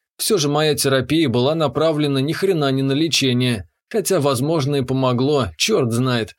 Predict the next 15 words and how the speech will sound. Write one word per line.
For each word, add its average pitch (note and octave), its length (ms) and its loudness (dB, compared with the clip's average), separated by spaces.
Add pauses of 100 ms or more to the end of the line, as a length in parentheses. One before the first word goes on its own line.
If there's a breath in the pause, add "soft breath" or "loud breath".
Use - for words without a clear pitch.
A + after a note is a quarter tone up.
(180)
а A#3 80 0
на F#3+ 140 0
приведение D3 640 0
в A#2 80 -2
боеспособное C3+ 880 0
в - 80 -10
текущих B2 560 -2
условиях C3+ 520 0
состояние. C3+ 880 0 (360)
Оценил F#3 480 0
свое F3 420 2
состояние, B2+ 880 0
не D#3+ 220 -2
без F#3 240 0
радости. B2+ 760 0